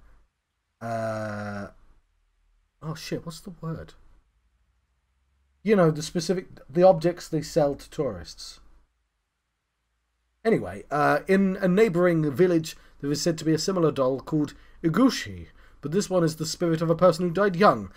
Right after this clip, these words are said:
and is deified in the mountains. In one interpretation, both village and mountain have a protective deity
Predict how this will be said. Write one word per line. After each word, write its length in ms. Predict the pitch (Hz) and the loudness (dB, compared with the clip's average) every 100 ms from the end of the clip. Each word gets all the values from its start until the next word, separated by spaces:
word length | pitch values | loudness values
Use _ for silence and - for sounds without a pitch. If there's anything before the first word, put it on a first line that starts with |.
| - - | -20 -8
and 80 | 143 | -4
is 280 | 139 - - - - - 107 | -4 -6 -18 -20 -20 -20 -6
deified 680 | 92 196 180 120 110 98 104 | 4 6 4 2 -6 -8 -10
in 120 | 107 | -10
the 40 | 117 | -8
mountains. 640 | 127 127 - 82 80 - - - - _ _ _ _ | -8 -10 -14 -16 -18 -20 -20 -20 -20 _ _ _ _
In 200 | 156 151 | -2 2
one 300 | 147 190 190 | 6 6 4
interpretation, 800 | 185 170 165 170 - 170 160 165 | -2 -2 -2 -2 0 0 0 0
both 180 | 170 160 | 0 2
village 320 | 165 170 160 | 2 2 0
and 220 | 160 180 | -2 0
mountain 280 | 160 139 143 | -2 -2 -6
have 120 | 123 | -6
a 60 | 127 | -8
protective 440 | - 175 165 156 | -6 -8 -4 -6
deity 520 | 117 165 143 - 160 | 2 2 2 -2 -4